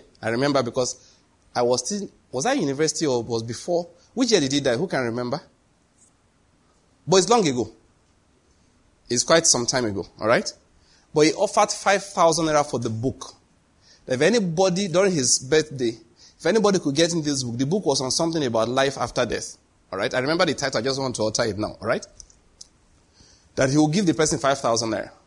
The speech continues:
So one lawyer there said to him that,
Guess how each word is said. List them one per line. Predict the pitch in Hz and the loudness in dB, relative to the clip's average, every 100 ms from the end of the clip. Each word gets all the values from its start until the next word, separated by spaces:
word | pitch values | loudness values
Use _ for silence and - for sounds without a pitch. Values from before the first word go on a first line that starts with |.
| _ | _
So | - 170 | 0 4
one | 185 190 | 4 4
lawyer | 170 139 | 6 4
there | 127 131 127 - _ _ _ _ _ _ _ | 2 -2 -4 -12 _ _ _ _ _ _ _
said | - - 135 131 | -6 0 0 -2
to | 123 | -4
him | 113 120 117 | -4 -2 -2
that, | 98 - | -4 -6